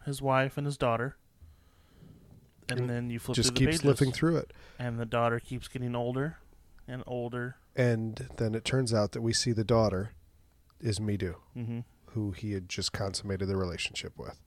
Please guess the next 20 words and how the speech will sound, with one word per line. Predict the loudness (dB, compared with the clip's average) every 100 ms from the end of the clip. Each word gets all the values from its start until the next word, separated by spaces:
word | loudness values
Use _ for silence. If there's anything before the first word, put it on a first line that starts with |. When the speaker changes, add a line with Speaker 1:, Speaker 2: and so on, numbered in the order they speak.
| _
Speaker 1:
Yeah. | -8 -8 -10 -20 -6
Speaker 2:
I | -4
hope | 0 0 0
that | -4
you | -2 0 0 -2 -8 -4
have | -2
watched | 0 -2 -2
this | 4
movie | 10 10 10
before | 6 2 4
we | 4 4
just | 6
said | 8 10
that. | 12 12 10
Speaker 1:
<laughs> | -8 -20 -20 -20 -20 -20 -20 _ _ _ -8
Yeah. | -8 -8 _ -20 _ -4
Speaker 2:
That's | -2 -2
a |
big | -2 -2
deal. | 0 2 0 -4